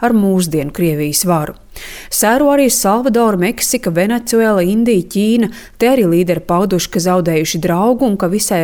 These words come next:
revolucionārajai pasaulē vajadzētu sekot Castro piemēram. Savukārt rietumu pasaulē bijušā revolūcijas tēva un Kubas līdera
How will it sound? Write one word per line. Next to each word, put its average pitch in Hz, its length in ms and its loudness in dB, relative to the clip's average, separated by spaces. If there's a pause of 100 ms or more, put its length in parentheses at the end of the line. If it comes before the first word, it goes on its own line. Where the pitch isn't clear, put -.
revolucionārajai 165 960 -2
pasaulē 196 540 0
vajadzētu 180 420 -2
sekot 233 400 -4
Castro 180 380 -2 (100)
piemēram. 151 540 -2 (580)
Savukārt 269 480 0
rietumu 233 380 2
pasaulē 165 500 0
bijušā 170 380 0
revolūcijas 170 560 0 (100)
tēva 202 320 0
un 196 160 0
Kubas 180 320 -2
līdera 202 460 -2